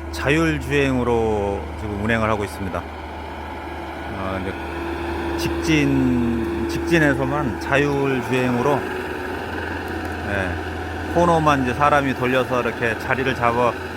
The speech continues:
어, 반듯하게 자리만 잡아 놓으면은, 어, 직진하면서는 이제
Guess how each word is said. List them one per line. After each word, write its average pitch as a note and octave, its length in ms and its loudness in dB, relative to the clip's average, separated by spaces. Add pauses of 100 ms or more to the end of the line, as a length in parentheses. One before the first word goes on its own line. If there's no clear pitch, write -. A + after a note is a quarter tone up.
(320)
어, G#2+ 120 -2 (100)
반듯하게 C3 680 2
자리만 A#2+ 400 0
잡아 A#2 260 2
놓으면은, A#2 440 0 (880)
어, G#2+ 320 0
직진하면서는 B2+ 960 0
이제 G#2 240 2